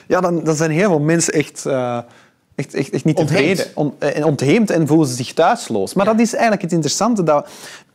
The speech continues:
Speaker 1: bepaalde filosofen juist die thuisloosheid gaan omarmen, omdat juist de antropologie en vanuit de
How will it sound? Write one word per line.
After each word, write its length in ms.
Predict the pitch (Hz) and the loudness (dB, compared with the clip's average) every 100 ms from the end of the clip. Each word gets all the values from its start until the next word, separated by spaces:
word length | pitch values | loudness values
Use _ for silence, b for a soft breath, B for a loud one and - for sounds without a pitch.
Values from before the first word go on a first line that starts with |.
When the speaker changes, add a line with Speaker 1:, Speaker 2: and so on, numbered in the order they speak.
| - - | -14 -6
Speaker 1:
bepaalde 300 | 147 175 175 | -2 0 0
filosofen 460 | 160 139 180 190 | 0 2 2 0
juist 220 | 156 143 - | 0 -2 -4
die 180 | 131 - | -6 -2
thuisloosheid 1200 | 190 269 - 160 131 - 110 131 - - - - B B B - | 0 0 0 0 0 -2 -6 -2 -2 -4 -14 -20 B B B -4
gaan 240 | 143 135 | -2 0
omarmen, 540 | 139 - 123 160 214 240 | -4 0 -2 0 0 2
omdat 560 | 180 156 135 165 - - | 2 0 0 0 -2 -2
juist 360 | 135 131 165 | 2 2 0
de 60 | - | -6
antropologie 1040 | 170 151 147 131 120 120 123 147 202 202 | -6 -4 -6 -4 -6 -4 -4 0 2 2
en 100 | 135 | 2
vanuit 340 | 127 135 135 | 0 0 0
de 140 | 135 | 0